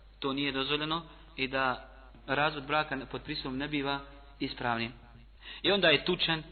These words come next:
vodali su ga na magarcu kroz Medinu i govorili su: "Ovo je kazna onome koji, koji ne postupa po onome što halifa od njega traži." Ali Imam Malik je uvijek ponavljao: "La yaqa'u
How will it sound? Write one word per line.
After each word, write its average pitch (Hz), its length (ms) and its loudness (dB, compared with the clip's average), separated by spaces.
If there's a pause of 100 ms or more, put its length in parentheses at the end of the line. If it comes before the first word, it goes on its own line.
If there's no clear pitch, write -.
(240)
vodali 151 380 6
su 139 140 -2
ga 135 120 0
na 135 200 2 (560)
magarcu 143 500 2
kroz 127 200 -4
Medinu 139 440 0 (500)
i 131 80 -2
govorili 143 340 4
su: 147 120 2
"Ovo 143 120 4
je 131 60 2
kazna 139 320 2
onome 135 360 0 (340)
koji, 135 420 -2 (180)
koji 131 120 -2
ne 127 80 -2
postupa 139 420 -4
po 139 100 -6
onome 131 220 -2
što 127 160 -8
halifa 131 480 -4
od 135 100 -6
njega 127 180 -6
traži." 123 380 -4 (540)
Ali 147 220 4
Imam 147 240 4
Malik 151 320 4
je 156 60 4
uvijek 151 220 2
ponavljao: 135 540 6
"La 151 240 6
yaqa'u 143 420 2